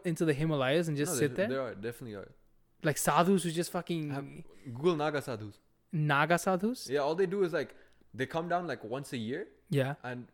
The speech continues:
Speaker 2: for the rest of the year, all they do is they go up into a mountain,
Speaker 1: Yeah.
Speaker 2: smoke weed, and meditate.
Speaker 1: Yo, weed is a huge thing about our, our religion
Speaker 2: It,
Speaker 1: too.
Speaker 2: it originated in India.
Speaker 1: In India.
Speaker 2: Actually,
Speaker 1: I didn't
Speaker 2: yeah.
Speaker 1: know that.
Speaker 2: No,
Speaker 1: I,
Speaker 2: I did.
Speaker 1: I think, uh, who told me that? Bilal. Bilal
Speaker 2: Mm.
Speaker 1: Shah told me that.
Speaker 2: Mm-hmm.
Speaker 1: Another guest of mine.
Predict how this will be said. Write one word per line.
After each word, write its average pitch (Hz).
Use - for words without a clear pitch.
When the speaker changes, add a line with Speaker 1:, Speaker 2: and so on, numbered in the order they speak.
Speaker 2:
for 135
the 127
rest 139
of 156
the 139
year, 143
all 131
they 143
do 135
is 120
they 117
go 123
up 135
into 135
a 123
mountain, 123
Speaker 1:
Yeah. 147
Speaker 2:
smoke 151
weed, 139
and 117
meditate. 104
Speaker 1:
Yo, 247
weed 226
is 208
a 180
huge 214
thing 190
about 165
our, 165
our 160
religion 156
Speaker 2:
It, 196
Speaker 1:
too. 156
Speaker 2:
it 147
originated 214
in 175
India. 175
Speaker 1:
In 202
India. 214
Speaker 2:
Actually, 151
Speaker 1:
I 202
didn't 247
Speaker 2:
yeah. 214
Speaker 1:
know 247
that. 170
Speaker 2:
No, 160
Speaker 1:
I, 185
Speaker 2:
I 165
did. 202
Speaker 1:
I 196
think, 247
uh, 180
who 240
told 208
me 180
that? 131
Bilal. 165
Bilal 165
Speaker 2:
Mm. 135
Speaker 1:
Shah 160
told 147
me 139
that. 123
Speaker 2:
Mm-hmm. 156
Speaker 1:
Another 160
guest 147
of 135
mine. 127